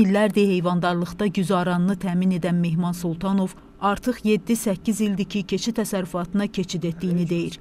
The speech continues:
"Çəkiliş vaxtımız gündüz saatlarına təsadüf etdiyindən təsərrüfat sahibi ilə örüş sahəsində görüşüb söhbətləşməli olduq. Əvvəllər qoyunçuluqla məşğul olduğuna diqqət çəkən fermer həm kəndin relyef quruluşuna, həm də keçinin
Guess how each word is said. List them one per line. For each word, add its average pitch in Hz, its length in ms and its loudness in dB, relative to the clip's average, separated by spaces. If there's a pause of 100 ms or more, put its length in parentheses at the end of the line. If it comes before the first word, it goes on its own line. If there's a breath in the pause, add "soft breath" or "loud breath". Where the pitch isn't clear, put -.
(120)
"Çəkiliş 220 520 2
vaxtımız 208 480 2
gündüz 202 340 4
saatlarına 185 540 0
təsadüf 185 540 -2
etdiyindən 180 640 0
təsərrüfat 202 500 -4
sahibi 185 440 0
ilə 196 180 2
örüş 190 360 -2
sahəsində 175 500 0
görüşüb 175 560 0
söhbətləşməli 175 760 -2
olduq. 165 240 -2 (200 loud breath)
Əvvəllər 208 540 4
qoyunçuluqla 214 720 4
məşğul 208 360 0
olduğuna 185 340 2 (100)
diqqət 190 360 0
çəkən 170 300 -2
fermer 202 380 2 (120)
həm 233 160 6
kəndin 208 460 4
relyef 208 360 4
quruluşuna, 185 640 -2 (140 loud breath)
həm 226 180 8
də 233 80 8
keçinin 208 460 4